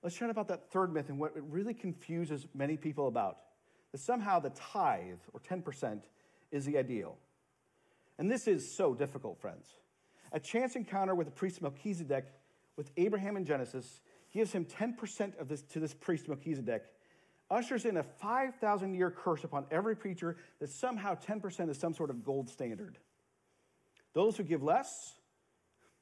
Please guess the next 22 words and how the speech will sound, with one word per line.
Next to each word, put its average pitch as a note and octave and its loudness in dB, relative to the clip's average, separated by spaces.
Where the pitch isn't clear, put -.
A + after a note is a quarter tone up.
just - -14
not - -6
holy. D#3 -2
You're G3 -4
not D3+ -8
living E3+ 4
up D#3+ 2
to D3+ 0
that C#3 2
biblical D3 0
precedent, C3+ -4
those A#2+ -2
who C3+ -2
only B2 -2
give A2+ -4
nine B2 -2
percent. A2+ -6
And C3+ -2
especially D#3+ 2
if A#2 -4
it's A2 -12
pre-tax. - -2